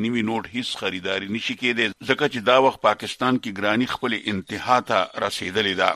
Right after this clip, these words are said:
د پاکستان نوی حکومت د اقتصادي اړیګړي د سخت فشار سره مخ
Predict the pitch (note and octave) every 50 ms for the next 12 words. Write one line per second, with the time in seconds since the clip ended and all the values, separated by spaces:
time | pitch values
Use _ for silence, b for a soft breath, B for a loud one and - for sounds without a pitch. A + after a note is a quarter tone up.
0 | - - - G#2 A2 - - A#2+ A#2+ A#2+ - B2+ - - - C#3 C#3 C3+ C3 B2
1 | C3+ C3+ C3+ C3 A#2+ G#2 G#2+ F#2 - G#2 G#2 A#2+ B2 A2 G2+ A2+ G#2+ G#2+ - -
2 | A2 G2+ - G#2+ F#2+ G2+ G2+ A2+ A#2 - A#2+ A2 G2+ A2 G2 G2+ G#2 G#2 A2 G2+
3 | G#2 G2+ - - C3 B2 - - - - - F#2+ - - A2 G#2+ G2+ - - -
4 | A2 F#2+ F#2 F#2+ G#2+ G2 -